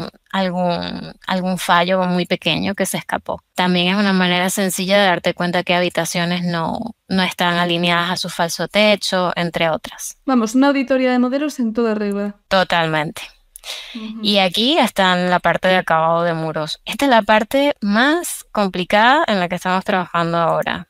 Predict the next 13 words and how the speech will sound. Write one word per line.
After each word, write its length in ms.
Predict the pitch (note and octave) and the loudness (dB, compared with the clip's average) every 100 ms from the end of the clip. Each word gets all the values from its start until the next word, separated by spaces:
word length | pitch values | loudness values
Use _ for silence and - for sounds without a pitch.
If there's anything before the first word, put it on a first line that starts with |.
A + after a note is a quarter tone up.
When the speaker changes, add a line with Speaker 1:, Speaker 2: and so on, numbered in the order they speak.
| _ | _
Speaker 1:
porque, 1040 | G3+ F#3+ F3+ F#3 F3+ E3+ E3+ E3 E3 - _ _ _ | -2 -2 0 0 2 2 0 0 -2 -4 _ _ _
como 260 | G3 F#3+ F3 | -2 0 2
bien 220 | F3+ G3 | 2 0
saben, 520 | - G#3+ G#3+ A#3 C4+ - - - - _ | 0 2 4 2 0 -6 -20 -20 -20 _
los 200 | F3 F3 | -4 -2
muros, 640 | F3 G#3 G#3+ A3+ C4+ - - | 0 2 4 4 2 -4 -10
su 240 | - G3 | -6 -2
elemento 400 | F3+ F3 F3+ F#3+ | 0 2 0 2
de 80 | A3+ | 2
localización 680 | A#3 A3+ A3 G#3 G#3 A#3+ A#3+ | 2 2 0 0 -4 -2 -2
es 140 | A#3+ | -2
una 200 | G#3 F#3+ | 0 0
línea, 480 | F#3 E3+ D#3+ D#3 E3+ | 0 -2 -4 -6 -8